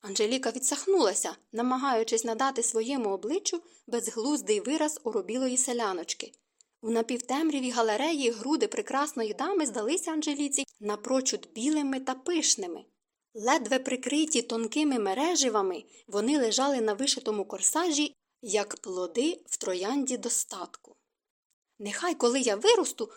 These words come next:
у мене теж будуть такі прекрасні груди», подумала Анжеліка,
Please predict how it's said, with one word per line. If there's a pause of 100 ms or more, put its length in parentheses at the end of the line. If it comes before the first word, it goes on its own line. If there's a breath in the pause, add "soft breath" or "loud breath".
у
мене
теж
будуть
такі
прекрасні
груди», (180)
подумала
Анжеліка,